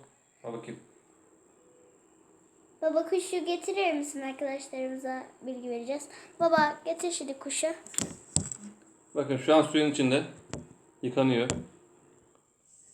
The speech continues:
Speaker 2: Marul yiyor.
Speaker 1: Bak, yıkanmayı seviyor şu an gördüğünüz gibi. <laughs>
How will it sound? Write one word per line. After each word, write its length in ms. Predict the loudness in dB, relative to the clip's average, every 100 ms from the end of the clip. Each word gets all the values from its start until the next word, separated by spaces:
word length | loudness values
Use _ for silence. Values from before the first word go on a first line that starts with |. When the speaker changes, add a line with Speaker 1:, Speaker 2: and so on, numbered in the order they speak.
| -2
Speaker 2:
Marul 320 | 6 6 6
yiyor. 480 | 4 2 2 2 0 -6 _ _ _ _ _ _ _ _ _ _ _ _ _ _ _
Speaker 1:
Bak, 100 | -16 -12
yıkanmayı 420 | -2 2 4 4
seviyor 300 | 4 4 4
şu 140 | 4 0
an 100 | 0
gördüğünüz 420 | 2 2 2 -2
gibi. 220 | -4 -4 -6 -14 _ _ _ _ _ _ _ _ _ _ _ _ _ _ _ _ _ _ _ _ -20 _ _ _ _ _ _ _ _ _ _ _ _ _ _ _ _ _ _ _ _ _ _ -12
<laughs> 200 | -10